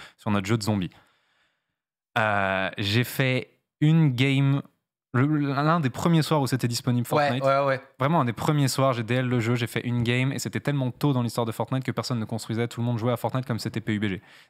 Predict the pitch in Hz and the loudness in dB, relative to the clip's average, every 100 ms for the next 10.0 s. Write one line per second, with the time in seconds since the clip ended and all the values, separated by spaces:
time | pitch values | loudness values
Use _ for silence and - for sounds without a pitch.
0 | - 104 196 165 - - 107 131 - 107 | -4 -2 -2 -4 -4 -4 -4 -6 -6 -6
1 | - - 175 120 110 131 180 _ - 135 | -4 -2 -2 -2 -2 -4 -6 _ -2 0
2 | 120 131 127 107 123 127 - 123 104 - | 2 2 0 0 -4 -2 -2 0 -2 -2
3 | _ _ _ _ _ _ 202 196 143 190 | _ _ _ _ _ _ 0 4 6 4
4 | 220 127 - 127 107 117 113 135 139 110 | 2 -2 0 -2 0 -2 0 -2 0 -2
5 | 104 165 - 123 113 110 107 110 - _ | -2 -4 0 0 2 0 0 -4 -8 _
6 | _ - 123 127 151 135 139 131 113 117 | _ -6 -4 0 0 0 0 0 -2 0
7 | 117 123 160 - - 139 117 151 120 120 | 2 2 0 -4 -12 -4 0 2 2 0
8 | 120 127 123 110 113 113 123 165 123 107 | 0 0 0 0 0 4 4 2 0 2
9 | 120 107 131 - 123 120 117 147 131 110 | 0 2 0 0 0 2 4 4 2 0